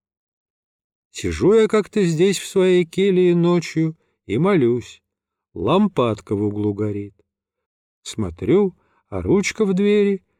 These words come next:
тихонечко поворачивается. Я сильно испугался. "Кто там?" — говорю. "Вы, отцы?" Молчание. Я быстренько раз — и ключ в двери повернул, а дверная ручка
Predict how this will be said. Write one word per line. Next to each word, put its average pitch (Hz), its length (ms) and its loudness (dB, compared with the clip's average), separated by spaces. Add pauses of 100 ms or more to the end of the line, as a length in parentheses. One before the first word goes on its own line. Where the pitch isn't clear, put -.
(180)
тихонечко 165 720 -2
поворачивается. 135 1160 -2 (640)
Я 92 180 0
сильно 160 440 2
испугался. 147 880 -2 (540)
"Кто 156 380 0
там?" — 202 260 2
говорю. 110 500 0 (400)
"Вы, 165 340 4
отцы?" 117 500 -2 (760)
Молчание. 104 960 -4 (540)
Я 107 220 0
быстренько 107 840 -2
раз — 160 540 -2 (440)
и 170 100 2
ключ 170 380 2
в 160 80 0
двери 143 320 2
повернул, 165 760 2 (720)
а 98 120 -8
дверная 92 600 -4
ручка 104 520 -4